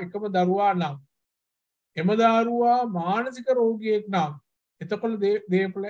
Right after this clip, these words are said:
බෙදෙන හැටි කොහොමද? දරුවාගේ මානසිකත්වය අදාළ නැහැ. දරුවාට යන්න තියෙන පෝෂන් එක යනවා. දරුවාට භාගය යනවා.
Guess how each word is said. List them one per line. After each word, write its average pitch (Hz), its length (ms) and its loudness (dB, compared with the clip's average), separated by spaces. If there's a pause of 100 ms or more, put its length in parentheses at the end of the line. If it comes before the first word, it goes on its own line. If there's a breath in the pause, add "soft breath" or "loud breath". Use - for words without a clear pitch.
බෙදෙන 175 300 0
හැටි 180 220 0
කොහොමද? 175 360 -2 (640)
දරුවාගේ 214 440 4
මානසිකත්වය 208 680 -2
අදාළ 214 320 0
නැහැ. 233 180 0
දරුවාට 208 420 2
යන්න 202 300 0
තියෙන 220 200 -2
පෝෂන් 214 380 -4
එක 233 80 -4
යනවා. 180 280 2 (260)
දරුවාට 196 380 0
භාගය 196 320 4
යනවා. 202 340 4